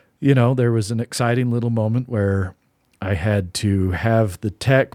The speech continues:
pull out one of the laparoscopic ports that was a small five millimeter one so that I could put in a large ten millimeter one that would allow the bigger clip instrument to go through. Had to let go of the spleen really fast while I did that. So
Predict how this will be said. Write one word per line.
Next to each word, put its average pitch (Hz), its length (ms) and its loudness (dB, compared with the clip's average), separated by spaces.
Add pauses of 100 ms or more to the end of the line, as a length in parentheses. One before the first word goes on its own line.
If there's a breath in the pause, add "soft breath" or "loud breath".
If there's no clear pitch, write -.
pull 120 240 0
out 117 240 -2
one 110 180 -2
of 104 120 -2
the 104 100 -4
laparoscopic 110 800 -2
ports 110 320 -2
that 98 120 -6
was 95 160 -6
a 90 40 -4
small 101 300 -2
five 123 340 0
millimeter 110 420 0
one 104 360 0 (560 loud breath)
so - 160 -10
that 104 100 0
I 98 60 0
could 104 160 -4
put 117 160 0
in 107 100 2
a 104 60 0
large 95 340 -4
ten 127 240 0
millimeter 107 480 0
one 101 300 -2
that 98 160 -6
would 107 100 -10
allow 92 260 -2
the 92 120 -4
bigger 80 440 -4
clip 110 300 -2
instrument 101 460 -2
to 95 100 -4
go 80 140 -4
through. 120 400 6 (920)
Had 92 260 -2
to 101 80 -4
let 98 320 -2
go 117 160 2
of 113 100 -2
the 110 80 -6
spleen 117 380 -2
really 110 240 0
fast 104 320 -4
while 92 120 -4
I 90 100 -6
did 123 220 2
that. 113 200 0
So 90 280 -2